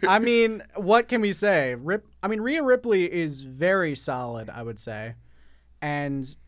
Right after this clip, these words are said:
her calling out Shayna Baszler, I was a little,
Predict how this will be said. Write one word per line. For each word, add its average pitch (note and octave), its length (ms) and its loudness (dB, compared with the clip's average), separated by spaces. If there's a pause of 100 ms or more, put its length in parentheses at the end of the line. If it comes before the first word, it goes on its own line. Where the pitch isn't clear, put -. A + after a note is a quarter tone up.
(140)
her A3 200 0
calling G#3+ 400 2
out E3+ 160 0
Shayna D#3 220 -4
Baszler, C#3 480 -4 (100)
I G3+ 140 6
was F#4+ 180 -2
a G3+ 80 0
little, F3 380 -2